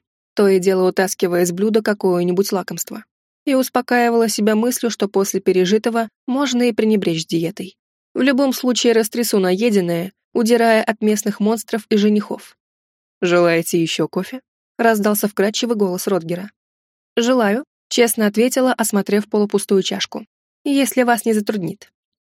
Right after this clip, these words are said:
«Я не имею привычки предлагать то, что не хочу выполнять». Обезоруживающе улыбнулся дракон, засыпая в джезву ароматный кофе и специи. По гостиной разлился пленительный горьковатый аромат,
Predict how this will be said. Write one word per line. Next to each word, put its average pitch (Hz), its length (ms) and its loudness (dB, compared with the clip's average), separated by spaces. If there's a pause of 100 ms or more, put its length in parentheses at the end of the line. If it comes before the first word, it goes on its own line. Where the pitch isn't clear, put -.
(120)
«Я 233 240 4
не 262 240 2
имею 262 280 2
привычки 185 440 2
предлагать 180 520 0
то, 180 160 0
что 226 180 -4
не 226 100 0
хочу 214 280 -2
выполнять». 165 600 -6 (260)
Обезоруживающе 226 1080 0
улыбнулся 202 540 0
дракон, 214 440 -2 (240)
засыпая 190 520 0
в 175 60 -6
джезву 220 460 0
ароматный 180 480 -2
кофе 208 320 -2
и 214 100 -4
специи. - 560 -6 (480)
По 214 80 0
гостиной 240 480 0
разлился 220 480 0
пленительный 214 560 2
горьковатый 180 580 2
аромат, 214 420 0